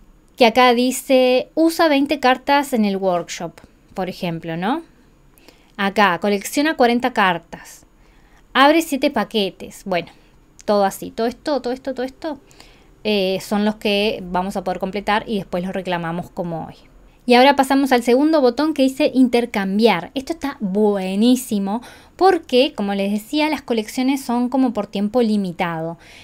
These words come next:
Entonces, por ejemplo, una colección en Halloween que yo en Halloween no jugué porque lo volví a instalar ahora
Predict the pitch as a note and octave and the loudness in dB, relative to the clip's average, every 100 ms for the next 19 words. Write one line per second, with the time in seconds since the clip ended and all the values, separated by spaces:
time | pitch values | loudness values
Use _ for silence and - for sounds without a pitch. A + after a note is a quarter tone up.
0 | - - A3 A3+ C4 C#4 D4 - A#3 A#3 | -10 0 2 4 2 2 -2 -2 -4 -2
1 | A3 G#3+ B3+ C4 B3+ A#3+ C4+ C4+ C4 C#4+ | 0 0 2 2 0 -2 0 0 0 -2
2 | D4 D4+ D#4+ D4+ B3+ B3+ A#3 A#3 A3+ A3+ | 0 0 -2 -2 -2 -2 -2 -2 -2 0
3 | A#3 A#3 A3 A#3+ C4+ C4+ C#4+ - F3+ F3+ | -2 -2 0 4 4 2 -2 -6 -6 -4
4 | F3 F3 F3+ G3+ F#3 F3+ F3+ F#3+ G3 G3 | -2 -2 -2 -4 -4 -4 -2 2 2 2
5 | A#3+ | -2